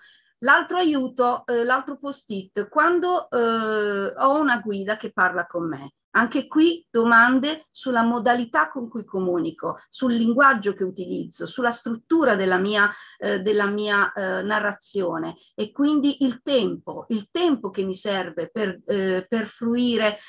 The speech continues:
della, di quello che mi stai descrivendo. E ancora, eh, lo ha detto già Lucia,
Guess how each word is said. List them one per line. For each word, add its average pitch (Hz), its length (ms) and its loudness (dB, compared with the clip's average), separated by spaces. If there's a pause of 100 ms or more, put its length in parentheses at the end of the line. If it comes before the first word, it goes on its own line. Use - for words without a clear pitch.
(140)
della, 214 460 4
di 208 120 -6
quello 247 220 2
che 214 140 -4
mi 208 100 -4
stai 208 240 -4
descrivendo. 170 880 -4 (220)
E - 260 -2
ancora, 208 880 2
eh, 190 360 -2
lo 196 120 0
ha 175 60 2
detto 226 300 -2
già 196 160 0
Lucia, 202 640 -2